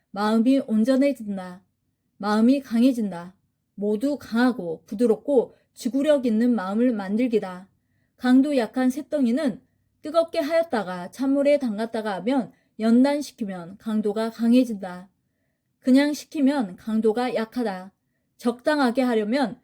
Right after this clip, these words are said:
미지근한 물에 담그면 된다. 고로 하나님은 사람을 쓰기에 합당하게 환난과 고통과 여건으로 강하게 만드신다.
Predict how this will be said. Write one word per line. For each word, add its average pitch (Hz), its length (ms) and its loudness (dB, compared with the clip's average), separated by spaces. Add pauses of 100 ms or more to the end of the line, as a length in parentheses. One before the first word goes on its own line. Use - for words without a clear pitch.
(280)
미지근한 285 680 0
물에 180 380 -6
담그면 240 560 2
된다. 180 440 -8 (540)
고로 220 480 2
하나님은 269 640 0
사람을 294 520 -6
쓰기에 240 440 0
합당하게 254 880 -4 (320)
환난과 269 640 0
고통과 208 520 -4
여건으로 226 600 2
강하게 214 520 -2
만드신다. 196 800 -6